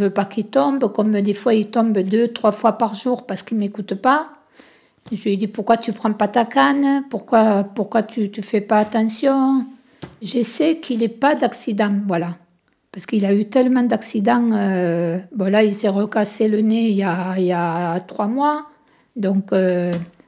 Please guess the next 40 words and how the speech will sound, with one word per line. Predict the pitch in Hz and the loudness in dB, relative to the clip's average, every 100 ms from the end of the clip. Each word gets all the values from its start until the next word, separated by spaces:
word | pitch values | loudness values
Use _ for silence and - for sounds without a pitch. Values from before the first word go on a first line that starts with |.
| _ _ _ | _ _ _
je | - | -4
me | 196 | 0
dis : « | 208 262 | 2 2
Je | 220 | 0
veux | 202 | 2
pas | 262 | 2
que | 269 | 2
tu | 262 269 | 0 -2
souffres. | 254 294 285 - 202 190 - _ _ _ _ _ | -2 -2 -4 -2 -2 -4 -8 _ _ _ _ _
Si | - - 202 190 190 185 180 175 | -16 -6 -2 0 0 0 -2 -2
je, | 180 - | -2 -2
je | 233 196 | -4 -4
sais | 233 226 262 | -4 0 -2
que | - | -2
tu | 196 - | -6 -4
vas | 202 | -2
partir, | 202 214 - - 240 214 - - | 0 -2 -4 -4 -2 -2 -8 -6
on | 196 | -4
sait | 196 269 254 | -2 -2 -4
tout | - | -2
le | 220 | 0
monde | 214 220 202 | 2 0 0
qu'on | 208 | 0
va | 196 196 | 0 2
mourir | 202 196 202 | 0 0 -2
un | 185 196 | 0 0
jour, | 220 294 294 - _ _ _ _ - | 0 -2 -4 -16 _ _ _ _ -4
mais | 202 190 | 0 0
je | 185 180 | 0 0
veux | 190 | 2
pas | 262 277 | 4 4
qu'on | 220 196 | 2 0
souffre | - 294 - | -2 -2 0
pendant, | 202 202 202 226 262 240 | 0 0 4 4 4 2
euh, | 214 | 0
trois | 214 - 190 202 | -2 -2 0 4
ans, | 247 269 | 4 4
deux | 269 190 202 | 2 0 2
ans, | 254 269 262 | 2 4 4
euh, | 233 202 185 175 185 | 2 2 2 0 -2